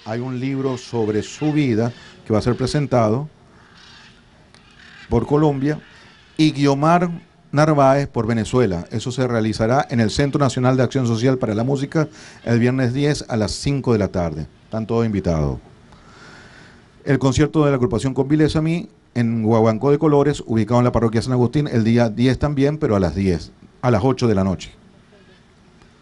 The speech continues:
Tenemos setenta actividades artísticas por Venezuela, ochenta actividades por pabellón in-, juvenil y ju-, eh, infantil,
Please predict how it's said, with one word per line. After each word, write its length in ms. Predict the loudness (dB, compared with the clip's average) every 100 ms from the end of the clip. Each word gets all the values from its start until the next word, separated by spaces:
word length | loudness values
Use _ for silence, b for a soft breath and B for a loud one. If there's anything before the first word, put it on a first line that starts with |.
| -20 B B B B B B B B -20 -20 -20 -20 -20 -20 -20 -18 -20 -20 -20 -20 _ _ _ _ _ _ _ _ _ _ _ _ b b b b -4
Tenemos 640 | -2 0 0 2 4 2
setenta 380 | 2 0 2 0
actividades 340 | 0 2 2
artísticas 420 | 2 0 -2 -2 0
por 160 | 2
Venezuela, 500 | 2 0 2 2 4
ochenta 340 | 2 0 0 0
actividades 360 | 2 2 2
por 200 | 0 -2
pabellón 380 | 0 0 2 2
in-, 180 | 2 0 -2
juvenil 360 | 0 2 2
y 40 | 0
ju-, 140 | -4 -6
eh, 440 | 0 2 2 0 0
infantil, 680 | 0 0 0 2 2 0